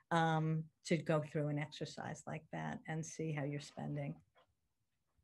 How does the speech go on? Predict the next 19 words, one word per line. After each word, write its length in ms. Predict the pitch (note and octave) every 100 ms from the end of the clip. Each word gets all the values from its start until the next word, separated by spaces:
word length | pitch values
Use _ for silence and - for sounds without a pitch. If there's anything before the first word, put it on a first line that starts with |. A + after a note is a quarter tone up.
| _ _ _ - - - - _ _ _ -
And 200 | A#3 A#3
then 180 | C4 B3
the 100 | B3+
last 400 | B3 C#4+ F#4+ -
one 200 | G4 E4
is 180 | B3 -
easy 720 | - A#3 B3 B3 C#4+ D4 D4 -
to 160 | D4+
say 420 | C4+ - B3 D4+ A4+ -
and 160 | A#3
not 260 | G#3 A3 C4+
as 220 | D4+ C4
easy 320 | B3 B3 B3+
to 160 | A#3+ B3
do, 340 | A#3+ B3 G3+ D3
but 320 | E3 D#3+ -
notice 540 | G3 G3 A3 B3+ D4+ -
the 120 | C4
story 680 | - - G#3+ A3 A3 A3+